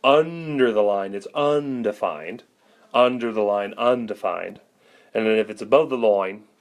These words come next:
I, I have to say it with an accent, uh, if it's above the line, it's just simply zero. Okay? So that is how you would graph, uh, or how you would find the answer of, uh, trig with any angle if it happens to fall on one of the axes.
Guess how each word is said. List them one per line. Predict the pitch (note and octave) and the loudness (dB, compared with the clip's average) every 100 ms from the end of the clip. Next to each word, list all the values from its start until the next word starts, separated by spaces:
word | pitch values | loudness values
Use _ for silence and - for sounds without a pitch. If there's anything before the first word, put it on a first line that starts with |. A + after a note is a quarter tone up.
| _ - | _ -16
I, | - - | -14 -10
I | - | -10
have | - E2+ | -10 -16
to | - | -16
say | - | -16
it | |
with | - | -16
an | - | -16
accent, | - - - - - - | -18 -18 -20 -20 -20 2
uh, | B2+ B2 | 6 6
if | A#2 | 4
it's | A2+ | 4
above | D#3 E3+ | 6 6
the | |
line, | B2+ G#2 G2 | 4 0 -2
it's | G2+ | -8
just | G2+ | -12
simply | - E2+ F#2 | -10 -10 -12
zero. | F2+ - - - _ _ - | -14 -16 -16 -18 _ _ -20
Okay? | - - A2+ _ - - | -16 -14 -16 _ -20 -12
So | - D3+ | 4 6
that | D#3 G3+ | 8 6
is | G3 | 6
how | F3 | 6
you | E3 D#3 | 6 2
would | C3+ | -6
graph, | A#2 C#3 B2+ A#2+ - _ _ - | 6 8 8 6 0 _ _ 2
uh, | A2+ A2+ A2 | 6 6 4
or | - B2 | 4 2
how | A2 C#3+ | 4 2
you | C3 | 2
would | B2 | 0
find | C#3+ C3 | 2 0
the | B2 | 2
answer | C3 B2+ C3 | 0 0 0
of, | A2+ G#2+ - - | 0 -2 -8 -4
uh, | A#2+ A2 - _ | -2 -2 -4 _
trig | - F3 C#3+ A#2 | -4 2 4 4
with | A#2 A2 | 0 -2
any | B2 B2+ | -2 0
angle | C3 C3+ A#2 G2+ | 0 0 0 -2
if | A2+ | -4
it | A2 | -2
happens | A2+ G#2+ G#2+ | 0 0 -4
to | G#2+ | -10
fall | - G#2 G2 | 0 0 0
on | |
one | F#2+ F2+ | -4 -8
of | |
the | F2 | -10
axes. | - - - - - | -14 -16 -20 -20 -20